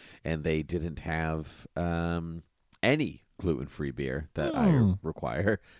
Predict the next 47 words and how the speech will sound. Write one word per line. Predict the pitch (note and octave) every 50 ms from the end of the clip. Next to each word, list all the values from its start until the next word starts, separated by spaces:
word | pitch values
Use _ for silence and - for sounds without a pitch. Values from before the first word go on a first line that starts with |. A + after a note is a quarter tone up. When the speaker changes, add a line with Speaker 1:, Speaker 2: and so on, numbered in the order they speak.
| - -
Speaker 1:
None | F#2 A#2 B2+ C#3+ D#3 E3 E3 - -
whatsoever. | - - D#2+ E2+ G2 C3 E3+ F#3 - - G#3 G3 F#3+ E3 B2 F#2+ D2 D#2+ D2+ D2 C#2+ - _ _ _ _ - - - _
So | - - - F2 E2+ E2+ C#2+ -
I | D2 E2+ F2 E2+
am | B1 E2+ E2+
drinking | D#2 E2 D#2+ D2 D2+ D#2+ D#2+ D2+ D2 D2 - _ _ _ -
an | E2 D#2
Omission | D2+ D#2 D#2+ - - D#2 D2+
Brewing | C#2+ D#2+ D2+ D2 C#2+
Company | - - D2 C#2 D2+ D2+ C#2+ -
Ultimate | - C#2 - - E2+ E2 -
Light | - D2 C#2+ C#2 - -
Golden | - D2+ D2+ D2 D#2+ - -
Ale. | - E2 E2 D#2 D2 D2 - - - - - - - _ -
It's | G2+ F#2+ -
still | - - - B2 A#2 G#2+
good, | E2 A2+ A2 F#2 D#2 D2 D2 - -
and | D2+ E2 E2+
it |
was | D#2+ D2 F2 F2
already | G2 G2 G#2 G2 G2 F#2+
in | F2
my | D#2 D2+
fridge, | - D#2+ C#2 -
so | D#2+ E2
I'm, | E2 D2
I'm | - D#2 E2+
not | E2+ F2+ F2+ -
upset | - - - - F2 E2
about | D2+ D2 C2
drinking | B1 D#2+ D#2 C2+ C#2+ C2+ C2
it, | B1+ - - _
but | - C#2+ - - A#2+ A#2+
Speaker 2:
Hmm. | A2+
Speaker 1:
I | G#2+ G2+ F#2 F2
wanted | C#2+ D#2 E2 D#2+ D#2 D2+ -
to | D2
see | - - E2+ E2 E2+ E2+ F2 F2 - -
what | - F2 G2+ G#2 A2 A2
other | A#2 A2+ A#2 A2+
range | A#2 A#2+ A#2+ A2+
of | A#2
options | B2 D#3+ - - - F2+ D2+
were | D#2+ D#2 C#2
out | D2 D2+
there, | - D#2 D2+ D2+ D2+ - _ -
and, | - D2+ D#2 D2 C#2 C2+